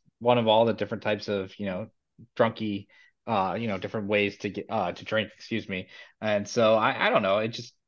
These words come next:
it was just, it just was. It was obviously probably something I would never do, but, uh, I didn't really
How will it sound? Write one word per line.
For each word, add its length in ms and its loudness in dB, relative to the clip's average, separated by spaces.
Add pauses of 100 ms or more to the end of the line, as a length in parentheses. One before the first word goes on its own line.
it 120 -2
was 140 0
just, 160 -4
it 60 -2
just 240 0
was. 340 6
It 100 -2
was 180 2
obviously 560 0
probably 180 4
something 260 -6
I 180 -2
would 160 -2
never 200 -4
do, 360 -6 (440)
but, 300 2
uh, 60 4
I 180 6
didn't 200 -4
really 380 -2